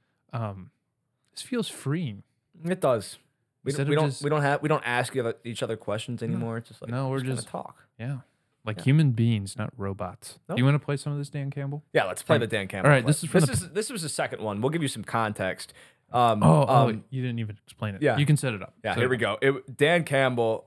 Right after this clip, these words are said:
Speaker 2: um, so on third and seven, Ben Johnson called this play where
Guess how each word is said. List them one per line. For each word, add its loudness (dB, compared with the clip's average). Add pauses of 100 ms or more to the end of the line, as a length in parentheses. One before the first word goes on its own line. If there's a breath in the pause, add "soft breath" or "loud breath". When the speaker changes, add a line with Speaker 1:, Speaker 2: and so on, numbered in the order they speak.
(140)
Speaker 2:
um, 0
so -2
on 0
third 4
and -4
seven, -4 (640 soft breath)
Ben 6
Johnson 0
called 0
this -6
play -12 (360)
where 0